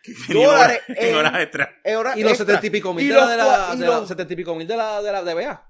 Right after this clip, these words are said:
Speaker 2: Y los setenta y pico mil de bea y los cincu-, cuarenta y pico mil también de chats.
Speaker 1: Sí.
Speaker 3: Un montón, mano.
Speaker 2: O sea,
Speaker 1: Ahí es donde
Speaker 2: y
Speaker 1: está,
Speaker 2: Chat no
Speaker 1: ¿verdad?
Speaker 2: tiene,
Speaker 1: Ese es el,
Speaker 2: y
Speaker 1: ese
Speaker 2: el
Speaker 1: es
Speaker 2: de
Speaker 1: el
Speaker 2: Chat no es
Speaker 1: drama.
Speaker 2: sobrino,
Speaker 3: Ahora, la
Speaker 2: cabrón.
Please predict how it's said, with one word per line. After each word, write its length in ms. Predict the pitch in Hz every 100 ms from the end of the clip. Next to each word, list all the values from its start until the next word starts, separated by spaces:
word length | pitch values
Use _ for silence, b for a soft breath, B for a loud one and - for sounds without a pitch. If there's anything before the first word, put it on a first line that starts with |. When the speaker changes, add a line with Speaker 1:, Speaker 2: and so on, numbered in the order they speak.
| -
Speaker 2:
Y 100 | 214
los 320 | 214 214 190 -
setenta 340 | 185 185 170
y 40 |
pico 200 | 165 170
mil 160 | 160 165
de 80 | 208
bea 320 | 214 254 302 B B _
y 200 | 240 226
los 200 | 220 220
cincu-, 460 | 196 - 180 -
cuarenta 340 | 190 180 180 175
y 20 |
pico 220 | 165 170
mil 160 | 151 139
también 320 | 185 180 180
de 180 | 233 254
chats. 560 | 196 165 240 320 - _ _ _ _ _ _ _ _
Speaker 1:
Sí. 200 | 135 131 120
Speaker 3:
Un 80 |
montón, 360 | 151 202 - 196
mano. 180 | 143 196
Speaker 2:
O 20 |
sea, 220 | 220 - 123
Speaker 1:
Ahí 180 | 123
es 60 | 123
donde 200 | 190 220
Speaker 2:
y 20 |
Speaker 1:
está, 120 | 247
Speaker 2:
Chat 180 | 190 233
no 80 | 185
Speaker 1:
¿verdad? 100 | 233
Speaker 2:
tiene, 80 | 339
Speaker 1:
Ese 80 | 311
es 60 |
el, 60 | 294
Speaker 2:
y 40 |
Speaker 1:
ese 100 | 294
Speaker 2:
el 60 | 277
Speaker 1:
es 20 |
Speaker 2:
de 40 | 262
Speaker 1:
el 80 | 226
Speaker 2:
Chat 120 | 247
no 60 |
es 40 | 277
Speaker 1:
drama. 120 | -
Speaker 2:
sobrino, 320 | 440 415 294 349
Speaker 3:
Ahora, 100 | 392
la 60 |
Speaker 2:
cabrón. 140 | 381